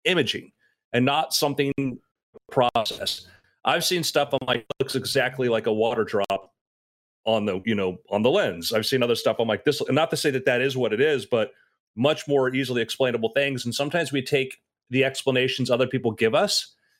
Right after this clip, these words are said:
as like, "Oh no, this person told me this." Like, "Uh, when I talk to experts sometimes on things, I find out that maybe they're a little bit outside their domain and we give them too much weight."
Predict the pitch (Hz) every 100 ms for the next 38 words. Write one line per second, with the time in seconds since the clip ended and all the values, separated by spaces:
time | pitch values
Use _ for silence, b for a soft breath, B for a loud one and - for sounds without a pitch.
0 | - 123 110 120 117 104 143 220 247 262
1 | 240 127 160 - 170 160 147 147 147 139
2 | - 131 - 262 285 285 285 269 185 233
3 | - 294 269 240 151 156 - 185 - 170
4 | 175 160 160 156 156 156 143 139 156 156
5 | 151 147 143 127 - _ _ _ _ _
6 | _ _ _ - 156 175 180 165 170 165
7 | 160 160 151 170 151 139 139 135 147 139
8 | 117 127 131 - 127 117 123 120 165